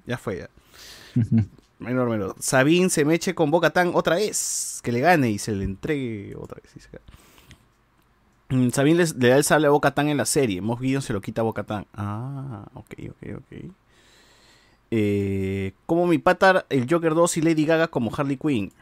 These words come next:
Speaker 1: Ah, bueno, esas son las fotos, ¿no? ¿Me está diciendo que mi causita Ezra va a estar más frío que Manifestante del Sur? No,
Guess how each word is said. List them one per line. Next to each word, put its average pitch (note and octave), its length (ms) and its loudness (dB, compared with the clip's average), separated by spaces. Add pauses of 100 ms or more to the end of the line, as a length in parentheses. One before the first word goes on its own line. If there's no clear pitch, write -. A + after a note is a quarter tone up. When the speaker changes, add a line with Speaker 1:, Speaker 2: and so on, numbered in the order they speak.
(240)
Speaker 1:
Ah, B2 380 -8
bueno, F2+ 200 -18 (160)
esas A2+ 260 -12
son B2 140 -4
las A2+ 100 -4
fotos, - 320 -12
¿no? A2 180 -10 (720)
¿Me B2 80 -6
está G#3+ 100 4
diciendo B3+ 200 4
que C4+ 80 2
mi A3+ 80 2
causita G#3+ 760 6
Ezra G3 520 2
va C#3+ 160 2
a G3 40 4
estar F#3+ 360 0
más F#3 180 -2
frío G3+ 400 2
que D#3 100 -4
Manifestante C3+ 600 0
del A#2 140 0
Sur? A3+ 380 -2
No, G2 440 -8